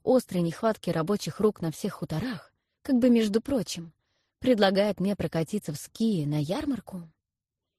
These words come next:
Однако всё по порядку. Мой отец, Хеск, крупнейший землевладелец Кируэна.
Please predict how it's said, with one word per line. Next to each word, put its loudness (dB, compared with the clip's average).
Однако 2
всё -8
по -6
порядку. -8
Мой 4
отец, -10
Хеск, -8
крупнейший 2
землевладелец 0
Кируэна. 0